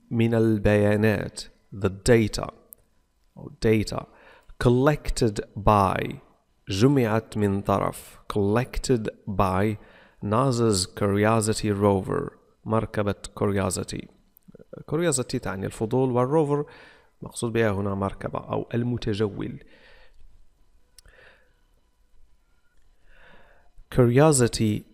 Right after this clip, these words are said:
landed on Mars in two thousand twelve and has been exploring the planet's Gale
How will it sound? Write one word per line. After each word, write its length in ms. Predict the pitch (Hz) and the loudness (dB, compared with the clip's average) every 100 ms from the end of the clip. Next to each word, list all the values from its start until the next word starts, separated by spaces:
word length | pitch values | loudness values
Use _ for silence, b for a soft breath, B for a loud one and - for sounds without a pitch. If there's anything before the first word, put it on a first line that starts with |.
| _ _ _ | _ _ _
landed 580 | 113 120 131 127 101 101 | 2 4 4 4 4 4
on 220 | 101 98 | 4 4
Mars 540 | 107 117 120 95 - - _ | 2 2 2 0 -2 -4 _
in 240 | 110 104 95 - | -2 -2 -4 -4
two 140 | - 143 | 0 0
thousand 480 | - 110 101 101 95 | 0 0 0 0 -4
twelve 540 | - 107 92 85 - - - - _ _ _ _ _ - _ _ _ b b b b b | -4 -2 -2 -4 -10 -14 -20 -20 _ _ _ _ _ -20 _ _ _ b b b b b
and 220 | 123 113 95 | 2 2 2
has 200 | 101 92 | 0 2
been 200 | 104 101 | 0 0
exploring 800 | 92 - - - 131 131 127 113 | -2 -4 -4 2 2 4 2 0
the 100 | 107 - | -4 -2
planet's 480 | 113 117 117 107 - | 0 0 0 0 -2
Gale 340 | 104 107 101 | 0 2 2